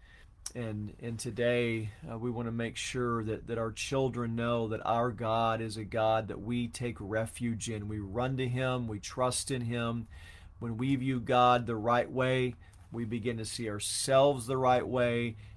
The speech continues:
and now we're freed up to not live man-centered lives, which leads to disaster, but instead to live God-centered lives that leads us to a place of confidence and security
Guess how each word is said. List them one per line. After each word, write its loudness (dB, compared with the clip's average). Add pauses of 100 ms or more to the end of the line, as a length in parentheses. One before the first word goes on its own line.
(100)
and -4
now 2
we're 0
freed -2
up 2
to -6
not 4
live -2
man-centered 0
lives, -2
which -6
leads -2
to -6
disaster, -2
but -8
instead 2 (380)
to -6
live -4
God-centered 4
lives -2 (380)
that -10
leads -2
us 0
to -6
a -6
place -2
of -14
confidence 2
and -10
security -2